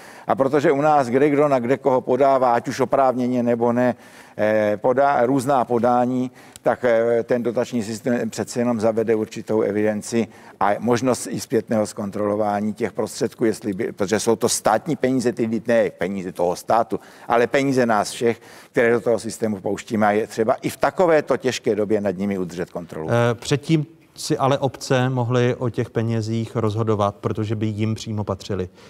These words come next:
Speaker 2: Vy nemáte obavy z to-,
Speaker 1: My
Speaker 2: z té
Speaker 1: nemáme,
Speaker 2: byrokratické
Speaker 1: my nemáme
Speaker 2: zátěže,
Speaker 1: obavy z byrokratické
Speaker 2: i z toho,
Speaker 1: zátěže,
Speaker 2: že se
Speaker 1: my
Speaker 2: ta
Speaker 1: máme
Speaker 2: věc
Speaker 1: obavy
Speaker 2: zpozdí?
Speaker 1: z možných zneužití a, eh, dlouhodobě se snažíme t-, například o to, aby, eh, Nejvyšší kontrolní úřad měl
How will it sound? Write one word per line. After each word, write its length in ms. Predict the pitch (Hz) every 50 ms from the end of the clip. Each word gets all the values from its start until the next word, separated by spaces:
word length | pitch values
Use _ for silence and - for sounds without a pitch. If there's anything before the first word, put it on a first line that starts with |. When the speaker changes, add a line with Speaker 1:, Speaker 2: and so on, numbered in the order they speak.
| - - -
Speaker 2:
Vy 80 | 127 135
nemáte 300 | 147 151 135 117 135 120
obavy 260 | 107 110 107 104 104
z 80 | - -
to-, 300 | - - 117 110 107 107
Speaker 1:
My 100 | 151 156
Speaker 2:
z 20 |
té 80 | 170 165
Speaker 1:
nemáme, 180 | 139 139 147
Speaker 2:
byrokratické 520 | 151 165 175 170 160 147 160 160 127 135 156
Speaker 1:
my 80 | 156
nemáme 180 | 139 - - -
Speaker 2:
zátěže, 180 | - 170 151 - 175 156 147
Speaker 1:
obavy 200 | 165 160 160 135
z 40 |
byrokratické 680 | 127 143 151 160 151 - 160 156 160 165 151 - - 160
Speaker 2:
i 120 | 147 139
z 100 | 127 131
toho, 160 | 135 151 139 143
Speaker 1:
zátěže, 180 | 143 143 139 139
Speaker 2:
že 60 | 143
se 60 | 147
Speaker 1:
my 100 | 139 139
Speaker 2:
ta 60 | 139
Speaker 1:
máme 120 | 139 147 139
Speaker 2:
věc 160 | 139 151 143
Speaker 1:
obavy 380 | 147 139 123 123 143 139 135 147
Speaker 2:
zpozdí? 160 | 143 131 113
Speaker 1:
z 40 | 120
možných 360 | 127 139 120 113 110 98 90
zneužití 680 | 104 117 131 139 135 139 143 139 - 151 151 147 151 147
a, 260 | - 123 117 120 117 - - - - - - - -
eh, 360 | 107 113 113 113 110 110 107 110 110 113 110 110 110
dlouhodobě 560 | 107 120 135 143 131 160 156 165 151 170 151
se 140 | 123 160 139
snažíme 420 | 113 143 143 135 131 160 156 143
t-, 100 | 127 -
například 480 | 143 135 - - 165 151 151 143 139 -
o 80 | 139 120
to, 240 | - 143 139 -
aby, 460 | - 127 123 117 131 127 127 123 - - 110 110 113 107
eh, 40 |
Nejvyšší 500 | 107 113 117 117 117 123 123 - - 139
kontrolní 480 | - 131 123 117 - 131 131 127 127 143
úřad 360 | 131 120 113 131 123 117 -
měl 300 | 131 123 120 120 120 117